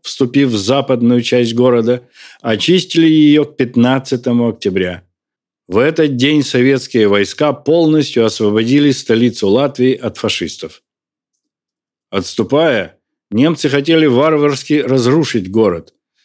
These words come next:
Немецкое командование отдало приказ уничтожить все более или менее крупные предприятия,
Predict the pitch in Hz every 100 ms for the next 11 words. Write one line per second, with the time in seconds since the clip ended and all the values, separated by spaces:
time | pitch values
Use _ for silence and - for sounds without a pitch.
0 | _ - 104 135 135 139 131 131 127 139
1 | 131 131 135 131 131 143 113 120 127 139
2 | 139 131 139 135 - - 127 131 - -
3 | 151 104 87 - - 135 143 120 98 131
4 | 143 139 135 127 123 143 139 135 131 -
5 | 139 143 135 131 131 127 123 139 135 120
6 | 95 90 90